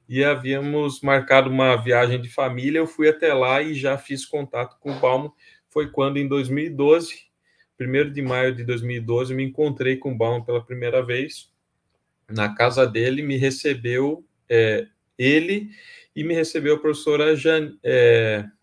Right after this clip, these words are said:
é, Alexandra, né, que foi a segunda esposa do Bauman, que esteve com ele até a sua morte.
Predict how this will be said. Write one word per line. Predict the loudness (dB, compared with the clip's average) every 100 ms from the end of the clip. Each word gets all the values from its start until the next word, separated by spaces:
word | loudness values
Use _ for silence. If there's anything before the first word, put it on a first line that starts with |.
| _ -18 -18 -12
é, | -8 -6
Alexandra, | -2 -2 -2 -2 -2 0 -2 -6 -6 _ _ -4
né, | -4 -4
que | -8
foi | -4 -4
a |
segunda | -2 -6 -6 -6 -2 -2
esposa | -4 -8 -4 -2 -2 -6
do | -4
Bauman, | -2 -2 -2 -8 -12 _ _ _
que | -16
esteve | -12 -8 -8 -8
com | -6
ele | -4 -2
até | -4 -4 -4
a | -4
sua | -6 -8 -8
morte. | -6 -8 -10 -16 -20